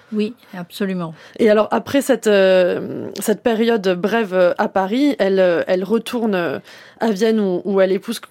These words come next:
Speaker 2: clandestinement, euh, Arthur et il décide de, de fuir le scandale en Mingrélie, dans l'actuelle Géorgie, euh, pour laisser passer l'orage, euh, familial. Comment est-ce qu'ils choisissent, euh, cette, euh, cette destination, euh, Ingeborg Rapelstein-Michel ?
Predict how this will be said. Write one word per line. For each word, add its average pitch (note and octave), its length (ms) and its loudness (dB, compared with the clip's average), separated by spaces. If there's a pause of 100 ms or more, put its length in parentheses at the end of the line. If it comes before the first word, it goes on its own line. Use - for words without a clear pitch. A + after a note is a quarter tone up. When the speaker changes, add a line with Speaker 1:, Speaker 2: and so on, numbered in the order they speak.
(120)
Speaker 2:
clandestinement, G3+ 760 0
euh, E3+ 160 0
Arthur C4+ 520 -2
et A#3+ 280 0
il G3+ 60 -4
décide G#3 400 -4
de, F3 580 -2
de F#3+ 120 0
fuir G#3 420 -2
le F#3 100 0
scandale G#3 600 -2
en F3+ 220 0
Mingrélie, A3+ 720 0
dans F#3 120 -2
l'actuelle F#3+ 640 -2
Géorgie, G3+ 720 -2 (420)
euh, F#3+ 240 2
pour G#3+ 160 -4
laisser G#3+ 240 0
passer G#3+ 260 0
l'orage, G#3 380 0
euh, F#3 320 0
familial. G#3 800 0
Comment B3+ 240 0
est-ce - 140 -2
qu'ils A#3+ 120 -4
choisissent, A3+ 520 -4
euh, G3 180 0
cette, G3+ 300 -6
euh, F#3 560 -4 (160)
cette G3+ 260 -2
destination, G#3 720 -2
euh, F3+ 280 -2
Ingeborg G3+ 360 -2
Rapelstein-Michel ? G3+ 640 -6